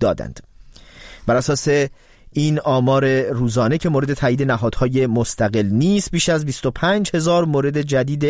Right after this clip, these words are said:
ابتلا به کرونا هم به تعداد مبتلایان افزوده شده و نزدیک به سه هزار و چهارصد نفر از بیماران در بیمارستان‌ها بستری شدند. روز پنجشنبه،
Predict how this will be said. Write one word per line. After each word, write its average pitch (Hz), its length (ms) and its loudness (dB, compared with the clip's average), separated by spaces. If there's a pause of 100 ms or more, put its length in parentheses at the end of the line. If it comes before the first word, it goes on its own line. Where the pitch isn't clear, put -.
ابتلا 127 420 0
به 127 100 0
کرونا 123 440 0
هم 185 200 0 (280)
به 147 100 0
تعداد 131 440 0 (180)
مبتلایان 113 580 0
افزوده 117 480 -2
شده 190 280 0
و 170 80 0
نزدیک 135 480 -2
به 143 200 0 (200)
سه - 280 -2
هزار 156 460 2
و 160 160 0
چهارصد 127 640 0
نفر 175 420 0 (320)
از 123 280 -2
بیماران 110 440 2
در 139 200 2
بیمارستان‌ها 107 1000 0
بستری 110 540 -2
شدند. - 380 -8 (760)
روز 139 180 0
پنجشنبه، 151 760 0